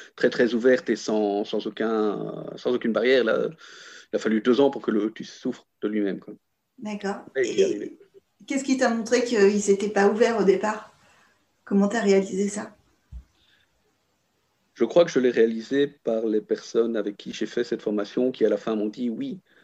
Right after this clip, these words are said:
Speaker 1: tu es arrivé, euh, comme un point fermé et tu t'es réouvert en forme de lotus par après. » C'est, c'est, c'est une symbolique que j'ai eue de, je me rappelle d'une personne qui m'a montré ça à la fin de la formation.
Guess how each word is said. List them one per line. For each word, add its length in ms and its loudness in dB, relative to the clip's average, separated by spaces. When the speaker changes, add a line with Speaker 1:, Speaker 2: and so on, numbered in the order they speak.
Speaker 1:
tu 160 2
es 40 8
arrivé, 580 2
euh, 840 4
comme 220 4
un 80 2
point 260 -2
fermé 600 2
et 160 -4
tu 100 -10
t'es 120 4
réouvert 460 6
en 80 0
forme 200 0
de 60 2
lotus 380 -4
par 140 -4
après. » 260 -2
C'est, 200 -4
c'est, 440 -6
c'est 180 2
une 60 4
symbolique 420 4
que 100 0
j'ai 140 0
eue 160 2
de, 420 -2
je 120 -8
me 40 0
rappelle 320 2
d'une 160 -6
personne 280 -4
qui 100 -8
m'a 80 -4
montré 240 -8
ça 160 -4
à 20 0
la 80 -2
fin 120 -12
de 60 -10
la 60 -12
formation. 400 -16